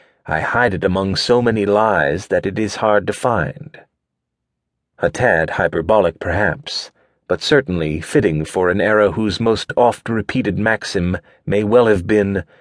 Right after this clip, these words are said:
"A man does not know how to live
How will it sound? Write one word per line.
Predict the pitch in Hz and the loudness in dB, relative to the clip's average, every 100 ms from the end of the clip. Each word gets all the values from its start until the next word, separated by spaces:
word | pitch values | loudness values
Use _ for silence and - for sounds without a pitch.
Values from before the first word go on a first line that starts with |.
| _ _ _ _ | _ _ _ _
"A | - | -6
man | 76 98 107 104 | -2 0 0 2
does | 101 110 | 0 2
not | 117 | 0
know | 113 117 113 | 2 2 4
how | 101 | 2
to | 101 | 0
live | 104 127 113 67 85 | 2 4 4 2 -4